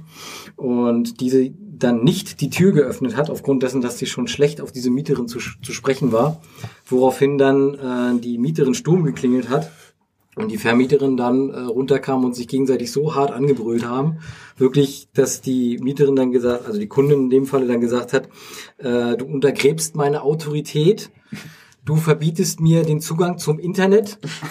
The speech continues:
ich werde mit einem Anwalt vorgehen, das kann ich so nicht auf mich sitzen lassen." Ähm, daraufhin bin ich dann unvertaner Dinge wieder losgefahren und habe dann, äh, eine Woche später dann wieder dorthin fahren müssen, weil das scheinbar die Wogen geglättet wurden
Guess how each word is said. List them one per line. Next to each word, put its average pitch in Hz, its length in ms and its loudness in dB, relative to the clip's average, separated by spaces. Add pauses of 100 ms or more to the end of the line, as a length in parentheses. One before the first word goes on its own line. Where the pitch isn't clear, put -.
(380)
ich 160 160 -2
werde 151 240 4
mit 160 200 4
einem 147 240 -2
Anwalt 151 640 0
vorgehen, 127 560 0
das 120 160 -4
kann 156 220 -2
ich 170 140 -4
so 156 180 2
nicht 160 180 2
auf 143 160 -2
mich 151 160 0
sitzen 160 300 -2
lassen." 98 400 -4 (920)
Ähm, 131 520 0 (200)
daraufhin 143 720 2
bin 147 140 2
ich 156 120 0
dann 143 260 2
unvertaner 151 640 0
Dinge 156 280 4
wieder 143 160 2
losgefahren 139 680 -2
und 123 160 -10
habe 127 160 -2
dann, 135 600 0 (120)
äh, 131 800 -10
eine 135 160 0
Woche 143 200 2
später 143 320 2
dann 135 240 2
wieder 151 260 2
dorthin 123 400 0
fahren 120 240 0
müssen, 143 260 -2
weil 113 160 0
das 117 140 -4
scheinbar 127 340 -4
die 120 260 -8
Wogen 147 200 2
geglättet 156 460 0
wurden 165 320 4